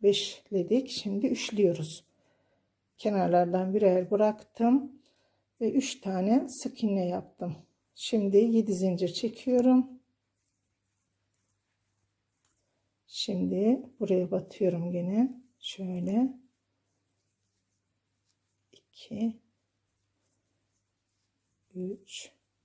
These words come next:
Dört. Şimdi model başlıyorum biliyorsunuz gene. Kenar.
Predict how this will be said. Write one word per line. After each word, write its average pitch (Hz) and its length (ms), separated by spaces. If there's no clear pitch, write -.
Dört. - 400
Şimdi 175 280
model 190 440
başlıyorum 175 580
biliyorsunuz 175 500
gene. 180 360
Kenar. 208 520